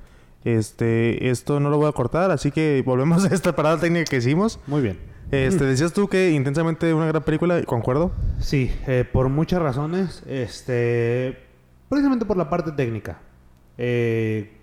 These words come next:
Speaker 2: cuando, porque una, no sucede en el cerebro de Riley, sucede en la mente de Riley, entonces no es en un lugar físico, güey.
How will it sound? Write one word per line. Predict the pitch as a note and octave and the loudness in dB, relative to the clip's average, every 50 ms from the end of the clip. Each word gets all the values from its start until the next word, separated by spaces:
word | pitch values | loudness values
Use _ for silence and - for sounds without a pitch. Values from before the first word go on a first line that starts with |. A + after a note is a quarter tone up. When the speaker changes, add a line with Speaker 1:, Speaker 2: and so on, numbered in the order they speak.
| - - | -10 -4
Speaker 2:
cuando, | - C#3 C#3+ C#3 C#3 C#3 C#3 C3+ C3+ C#3 A#2+ A2+ - | 0 0 2 2 0 -2 -2 -2 -2 -2 -2 -4 -2
porque | - B2 B2 - C#3+ | -4 -2 0 0 0
una, | D#3 E3+ D3 G#2 F2 F#2 - - | 0 0 0 -4 -8 -10 -12 -10
no | G#2+ A2+ B2+ C#3+ | -6 -4 -2 -2
sucede | C#3 E3 F3 - - E3+ D#3+ E3 E3+ | 0 0 0 0 2 2 2 0 0
en | E3+ | -2
el | D#3 C3+ A#2 | -4 -4 -2
cerebro | - A#2 A2+ A#2 A#2+ C3 C#3 C3+ | -2 0 0 0 0 0 0 0
de | A#2+ A2 | 0 0
Riley, | G#2 A2 A#2+ B2+ A#2+ G#2+ F#2 E2+ E2+ - - - - - _ - - - - - - | 0 0 0 0 0 -2 -4 -6 -10 -14 -20 -20 -20 -20 _ -20 -20 -20 -20 -12 -10
sucede | A#2 G2 - A#2+ A#2+ B2 D3 D3+ | -8 -4 -2 -2 0 0 0 -2
en | D3 C3+ A#2 | -2 -2 -4
la | A2 G2 | -4 -6
mente | F#2+ G2 B2 E3 F#3 F3 E3+ | -6 -6 -6 -6 -4 -2 0
de | C#3 A#2+ A2 | 2 2 2
Riley, | G#2+ A2+ A#2+ B2 B2+ A2+ G#2+ G2+ F#2+ | 2 0 0 0 0 0 0 -2 -4
entonces | F2+ G2 G#2 A2 A2 A#2+ A#2+ A#2 | -6 -8 -8 -10 -8 -8 -8 -8
no | B2+ C3 | -8 -10
es | C3 A#2+ C#3+ | -8 -8 -8
en | C#3 C3+ | -8 -8
un | C3+ C3 C3 | -8 -6 -6
lugar | C3+ B2 B2 A#2+ A2 | -4 -4 -4 -4 -6
físico, | - - D3+ C#3 A#2 B2+ A2+ - F2 D#2+ | -4 -4 -4 -4 -4 -6 -10 -8 -10 -10
güey. | D#2 D2+ | -10 -12